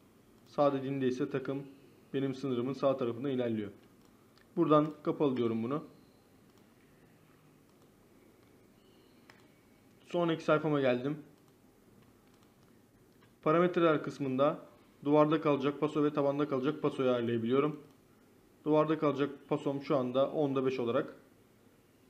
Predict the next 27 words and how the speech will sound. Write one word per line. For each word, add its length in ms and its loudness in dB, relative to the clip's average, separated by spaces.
Alt 260 0
tarafta 360 4
derinlik 360 2
kısmında 640 -4
benim 320 -2
takımımın 540 -4
bu 200 2
kesme 340 -2
işlemini 400 0
mi 220 -2
tek 180 0
adımda 280 2
mı 80 0
yoksa 380 0
çok 200 -2
adımda 240 -2
mı 100 -4
yapması 500 -6
gerektiğini 480 -2
buradan 180 -2
ayarlayabilirim. 720 -2
Çoklu 320 0
adım 220 2
dediğimde 460 0
derinlik 360 2
adımlarım 440 0
olarak 340 0